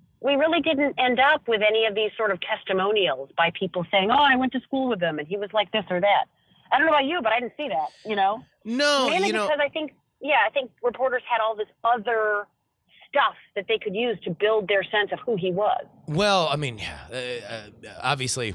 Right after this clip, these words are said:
Speaker 2: we could do m-, a much longer <laughs> conversation about the twenty sixteen election up to and including the fact, I mean, for me,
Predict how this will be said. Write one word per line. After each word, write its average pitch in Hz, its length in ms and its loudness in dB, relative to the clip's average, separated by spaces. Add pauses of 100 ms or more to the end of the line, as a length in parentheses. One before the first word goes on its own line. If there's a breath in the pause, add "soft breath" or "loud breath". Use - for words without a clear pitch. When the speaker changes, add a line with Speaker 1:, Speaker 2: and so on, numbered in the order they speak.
Speaker 2:
we 123 100 -6
could 117 160 -6
do 110 300 -8 (120)
m-, 151 120 -6
a 139 240 0
much 190 260 2
longer 165 360 0
<laughs> 143 120 0
conversation 151 560 0
about 190 300 0
the 196 60 -2
twenty 190 280 0
sixteen 175 540 -2
election 170 500 0
up 165 200 -2
to 180 120 -2
and 170 80 -4
including 170 420 -4
the 160 80 -10
fact, 165 240 -2
I 170 40 -6
mean, 170 160 -4
for 202 100 -2
me, 262 300 -2